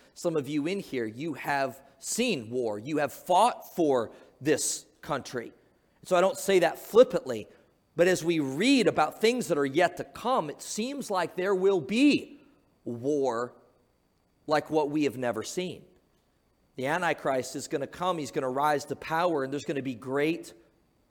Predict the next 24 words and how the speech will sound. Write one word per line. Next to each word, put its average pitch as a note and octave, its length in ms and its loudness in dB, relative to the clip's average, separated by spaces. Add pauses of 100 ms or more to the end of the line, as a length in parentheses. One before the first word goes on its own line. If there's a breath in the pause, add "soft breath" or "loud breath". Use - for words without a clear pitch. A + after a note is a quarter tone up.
(140)
conflict. - 920 -8 (760)
Great D#3 240 0
conflict. - 640 -6 (2000)
Kings E3 260 -2
of E3 60 -2
the C#3+ 60 -4
south F3 360 6
are D#3+ 60 -2
gonna C#3 180 -4
push - 240 -8
against A#2+ 260 -6
him. A2 100 -12
The G#2+ 60 -10
kings D#3+ 360 -8
of C#3+ 80 -4
the D3 80 -2
north D#3+ 500 0
are C#3 60 -6
gonna C3 180 -6
come D3 240 -8
like C3+ 160 -6
a C#3 40 -2
whirlwind, C#3 840 0
and B2 140 -4